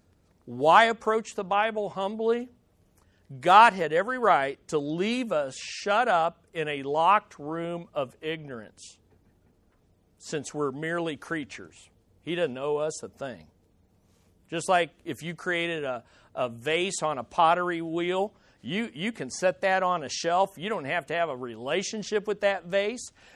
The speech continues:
You don't have to talk to that vase. You don't have to keep that vase. You can throw that vase out in the trash when you're done with it,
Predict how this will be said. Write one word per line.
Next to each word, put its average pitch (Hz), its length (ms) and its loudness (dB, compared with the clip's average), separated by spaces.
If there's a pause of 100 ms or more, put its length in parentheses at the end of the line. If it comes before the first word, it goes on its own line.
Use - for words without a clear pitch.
You 196 160 -4
don't 175 140 0
have 160 180 -2
to 107 120 -10
talk 185 440 4
to 202 140 0
that 202 260 2
vase. 208 480 -2 (240)
You 208 140 2
don't 247 160 4
have 214 220 2
to - 80 0
keep - 420 -2
that 175 260 2
vase. 131 400 -6
You 185 180 -2
can 330 180 -6
throw 185 260 4
that 254 260 6
vase 156 340 -4
out 175 240 0
in 202 120 -6
the 202 80 -4
trash 269 440 -2
when 170 220 -8
you're 220 140 -6
done 302 420 -4
with 160 240 -10
it, - 100 -18